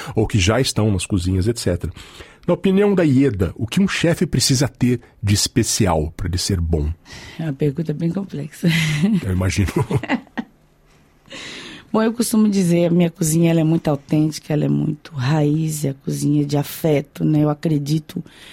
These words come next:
Speaker 2: muito que a cozinha necessita desse, dessa... Eu, eu, eu costumo falar, dar um, um passinho pra trás, sabe? Buscar afetividade. Quem foi sua avó? O que ela fazia? O, e sua mãe? Quem foi?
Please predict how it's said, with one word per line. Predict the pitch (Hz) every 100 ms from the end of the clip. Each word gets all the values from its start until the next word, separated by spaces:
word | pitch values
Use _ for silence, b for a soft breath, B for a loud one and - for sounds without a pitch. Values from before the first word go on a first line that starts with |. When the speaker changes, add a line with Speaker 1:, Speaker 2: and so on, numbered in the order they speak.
| B
Speaker 2:
muito | 175 165 175 175 170 -
que | 156
a | 160
cozinha | - 165 160 160 185 _
necessita | 165 160 165 180 170 - 175 170
desse, | 170 - - - b b b b b b b
dessa... | 160 156 165 160 170 160 156 - - _ _ _ _
Eu, | 175 165 - 170
eu, | -
eu | 190
costumo | 170 - 185 180
falar, | 185 175 165
dar | 175 180
um, | 196 208 - -
um | -
passinho | - 247 - 240
pra | 233
trás, | - 190 185 196
sabe? | - 214 233 240 - B B B B B B _
Buscar | 185 214 - 214 202
afetividade. | - 202 208 196 175 190 196
Quem | - 294
foi | 277 240
sua | - 196
avó? | 165 175 190 190
O |
que | 180 226
ela | 220 190
fazia? | 175 165 170 185 185 170 175
O, | - - 180 _ _ -
e | 240
sua | - 233
mãe? | 208 196 208 220 202
Quem | 240
foi? | 226 113